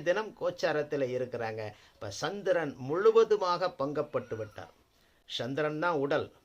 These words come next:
சந்திரன் தான் மனம். உடல், அப்ப லக்னம் தான், லக்னம் ராசி, உடல் மனம், சந்திரன் சுத்தமா கெட்டு போயிட்டான். அப்ப இவருக்கு அன்றைய தினம்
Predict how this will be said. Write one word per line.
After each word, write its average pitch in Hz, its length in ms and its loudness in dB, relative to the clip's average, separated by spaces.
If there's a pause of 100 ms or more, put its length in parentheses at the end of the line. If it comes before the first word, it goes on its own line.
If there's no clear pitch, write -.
(260)
சந்திரன் 123 460 -4
தான் 135 200 -2
மனம். 107 300 -6 (800)
உடல், 175 400 2 (680)
அப்ப 123 140 -4
லக்னம் 175 540 -2
தான், 208 200 -2 (140)
லக்னம் 170 540 0 (280)
ராசி, 120 460 -4 (500)
உடல் 175 360 2 (100)
மனம், 123 420 -4 (280)
சந்திரன் 170 560 -2 (300)
சுத்தமா 214 640 -4
கெட்டு 123 260 -4
போயிட்டான். 95 360 -14 (680)
அப்ப 110 300 -6
இவருக்கு 117 520 -4 (120)
அன்றைய 131 500 -4
தினம் 139 340 -6